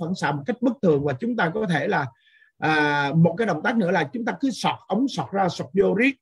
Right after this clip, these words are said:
có khi là cái tổn thương cái G hậu môn, bởi vì chúng ta không phải là người chuyên môn, à, nên đôi khi là chúng ta làm nó hơi mạnh tay và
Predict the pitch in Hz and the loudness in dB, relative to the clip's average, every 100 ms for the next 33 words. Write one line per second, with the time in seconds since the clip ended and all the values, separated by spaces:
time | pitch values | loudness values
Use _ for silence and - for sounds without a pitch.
0 | _ _ _ - 262 - 240 214 180 139 | _ _ _ 0 0 4 4 4 2 0
1 | 220 170 151 220 247 208 180 - 240 190 | -2 -2 -2 2 4 2 0 -6 -2 2
2 | 190 165 147 135 139 175 196 180 160 _ | 4 4 0 -2 0 2 2 0 -6 _
3 | _ _ _ _ - 160 202 233 247 254 | _ _ _ _ -8 -2 0 0 0 -2
4 | 233 208 214 233 175 139 208 208 202 185 | 0 0 0 0 0 -2 -4 -2 -2 -2
5 | 170 _ _ - 165 170 190 202 202 196 | -4 _ _ -6 -2 0 2 0 0 0
6 | 190 220 202 208 208 151 208 220 196 170 | 0 -4 -2 0 0 -6 -6 -4 -2 -2
7 | 165 _ _ 160 165 151 180 226 190 147 | -6 _ _ -4 -2 0 0 0 0 -2
8 | 156 170 165 165 156 143 | -4 -2 -2 -2 -2 -4